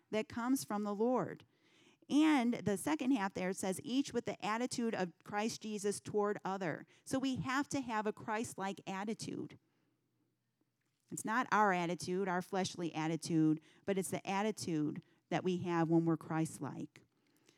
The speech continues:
In Colossians one and eleven in the New Living Translation,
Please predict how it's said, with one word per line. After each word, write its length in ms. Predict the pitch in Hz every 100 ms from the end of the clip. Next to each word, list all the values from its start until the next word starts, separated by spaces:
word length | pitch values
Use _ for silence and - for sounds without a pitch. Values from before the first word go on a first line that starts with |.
| _
In 140 | 185 190
Colossians 680 | 202 190 196 208 208 196
one 240 | 208 214 220
and 140 | 190
eleven 580 | 180 190 190 220 226 226
in 120 | 190
the 100 | 180
New 140 | 185
Living 280 | 185 190 185
Translation, 880 | 175 180 175 170 165 - 165 147 185